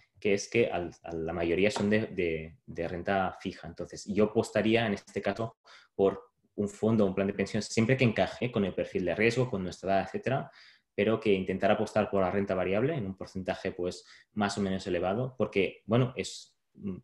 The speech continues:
es un producto que va a estar mucho tiempo y que al final nos va a venir muy bien que, que,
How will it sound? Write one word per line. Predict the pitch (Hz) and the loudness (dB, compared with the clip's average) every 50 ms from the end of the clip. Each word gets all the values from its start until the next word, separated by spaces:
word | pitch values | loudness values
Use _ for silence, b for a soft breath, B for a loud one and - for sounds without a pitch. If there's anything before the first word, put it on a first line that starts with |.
| _ _ | _ _
es | - 101 104 | -6 -4 -2
un | 117 110 | -2 2
producto | - 113 110 110 - - | 2 2 4 4 2 2
que | - 110 | 4 4
va | 107 | 4
a | |
estar | 107 - - 113 110 110 | 4 4 2 2 2 4
mucho | 110 120 123 127 - 120 | 2 2 2 2 0 0
tiempo | - 117 117 120 123 131 151 196 208 B B B B B B _ | 2 2 2 2 0 -2 -6 -8 -8 B B B B B B _
y | 110 107 | -4 -2
que | - 107 | 2 2
al | 95 98 | 2 2
final | - - 101 98 95 101 110 - - | 2 0 0 2 2 2 0 0 0
nos | 113 107 101 95 104 | 0 0 0 2 2
va | 104 104 110 110 | 4 4 4 2
a | - 107 104 | 2 2 2
venir | 101 98 107 110 107 | 2 2 2 2 2
muy | 107 113 113 104 | 2 2 2 2
bien | 98 101 101 104 113 123 127 b b b b b b _ _ | 2 2 2 0 0 -2 -6 b b b b b b _ _
que, | - - 104 95 90 90 90 87 - | 0 2 2 2 2 0 -4 -6 -10
que, | - 87 80 80 80 | -8 -8 -6 -8 -8